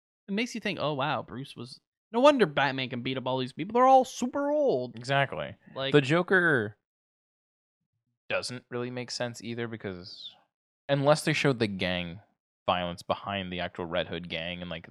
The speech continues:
Speaker 1: Yeah.
Speaker 2: that, I can argue that makes sense. I don't know. I only ever watched, like,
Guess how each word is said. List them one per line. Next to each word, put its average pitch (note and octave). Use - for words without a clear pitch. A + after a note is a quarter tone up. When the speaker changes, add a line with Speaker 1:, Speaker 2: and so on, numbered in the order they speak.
Speaker 1:
Yeah. F#2+
Speaker 2:
that, -
I G2
can -
argue E2+
that G#2+
makes G#2+
sense. C3
I G#2+
don't F2+
know. D#2
I G#2
only F3
ever C3
watched, G2
like, -